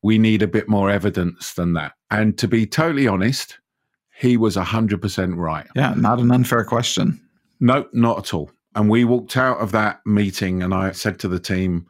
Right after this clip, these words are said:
Speaker 1: "He was totally right and we need to change that." So we kicked off two years worth of research with London Business School to identify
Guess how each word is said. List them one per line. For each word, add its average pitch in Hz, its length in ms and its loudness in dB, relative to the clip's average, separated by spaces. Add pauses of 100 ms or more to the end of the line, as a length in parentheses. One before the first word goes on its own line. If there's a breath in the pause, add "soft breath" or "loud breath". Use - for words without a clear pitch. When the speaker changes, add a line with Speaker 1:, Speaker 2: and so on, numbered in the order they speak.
(340 loud breath)
Speaker 1:
"He 104 200 0
was 95 200 -2
totally 127 320 -2
right 92 400 0 (300 soft breath)
and 95 180 0
we 101 140 2
need 98 240 0
to 92 380 -2
change 90 420 -2
that." 82 180 -6 (400)
So 127 240 2
we 151 280 4
kicked - 380 -2
off 113 220 -2
two 160 220 2
years 135 380 4
worth 113 260 0
of 90 140 -2
research 92 640 -2
with 104 200 0
London 101 340 0
Business 95 360 -2
School 82 400 -4 (520 loud breath)
to 98 560 2 (100)
identify 101 1120 0